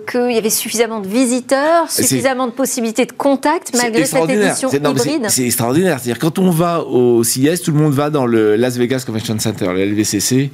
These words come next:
Speaker 2: qui est immense. Il y a une aile sud, une aile centre, une aile nord. Et là, il y a tous les immenses stands.
Speaker 1: Mm.
Speaker 2: Il était à moitié fermé.
Speaker 1: C'est ce que je veux dire, il y avait, parce
Speaker 2: Il
Speaker 1: que
Speaker 2: était
Speaker 1: là,
Speaker 2: à
Speaker 1: cette
Speaker 2: moitié
Speaker 1: année,
Speaker 2: fermé. C'est-à-dire, le, le nord était fermé et la moitié du centre était fermée.
Speaker 1: Ouais.
Speaker 2: Et là où c'était encore ouvert, je sais pas si je vais passer quelques photos,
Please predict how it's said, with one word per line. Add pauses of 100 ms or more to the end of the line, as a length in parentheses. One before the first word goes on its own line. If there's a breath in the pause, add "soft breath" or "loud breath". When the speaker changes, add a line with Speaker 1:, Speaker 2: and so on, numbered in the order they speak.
(180 loud breath)
Speaker 2:
qui
est
immense.
Il
y
a
une
aile
sud,
une
aile
centre,
une
aile
nord.
Et
là,
il
y
a
tous
les
immenses
stands. (240)
Speaker 1:
Mm. (140)
Speaker 2:
Il
était
à
moitié
fermé.
Speaker 1:
C'est
ce
que
je
veux
dire,
il
y
avait, (120)
parce
Speaker 2:
Il
Speaker 1:
que
Speaker 2:
était
Speaker 1:
là,
Speaker 2:
à
Speaker 1:
cette
Speaker 2:
moitié
Speaker 1:
année,
Speaker 2:
fermé.
C'est-à-dire,
le, (160)
le
nord
était
fermé
et
la
moitié
du
centre
était
fermée.
Speaker 1:
Ouais.
Speaker 2:
Et
là
où
c'était
encore
ouvert,
je
sais
pas
si
je
vais
passer
quelques
photos,